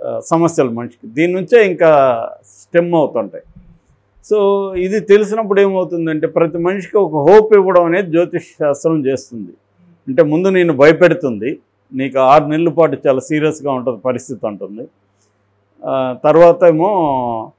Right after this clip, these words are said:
ఆ, ఇది, ఇది చేస్తే నీకు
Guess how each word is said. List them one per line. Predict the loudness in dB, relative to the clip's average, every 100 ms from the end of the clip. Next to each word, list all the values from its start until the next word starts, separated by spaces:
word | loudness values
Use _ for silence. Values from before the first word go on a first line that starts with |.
| _ _ _ -10
ఆ, | -4 -2
ఇది, | 0 2 4
ఇది | 4 2 2 2
చేస్తే | 2 2 4 2
నీకు | 4 -2 -4 -10